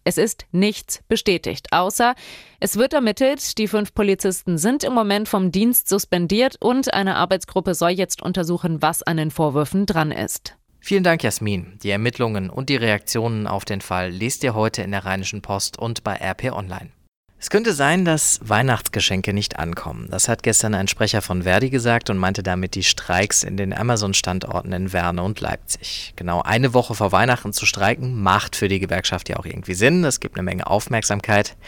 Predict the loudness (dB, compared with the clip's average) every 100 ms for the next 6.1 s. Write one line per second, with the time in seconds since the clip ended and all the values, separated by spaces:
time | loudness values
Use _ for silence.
0 | -16 -16 -18 -12 -6 -4 0 -2 0 -4
1 | -4 -2 0 0 -2 -2 -2 -2 -4 -10
2 | -20 -2 2 2 2 2 2 0 0 -2
3 | -2 -4 -2 2 4 4 2 -8 -10 -10
4 | -4 -2 0 0 0 2 4 4 0 -2
5 | -4 -2 -2 0 0 0 -2 -6 -8 -10
6 | -12